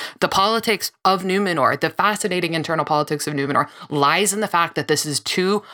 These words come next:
of the most important people, Pharazôn, who ups-, usurps, uh, Miriel, and, uh, Elendil, who is, who is second in command,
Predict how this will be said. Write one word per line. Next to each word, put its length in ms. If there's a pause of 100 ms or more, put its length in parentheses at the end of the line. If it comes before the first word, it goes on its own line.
of 120
the 60
most 260
important 440
people, 520 (400)
Pharazôn, 560
who 120
ups-, 280
usurps, 680
uh, 260
Miriel, 500 (240)
and, 440
uh, 300
Elendil, 640
who 160
is, 320
who 120
is 180
second 440
in 80
command, 520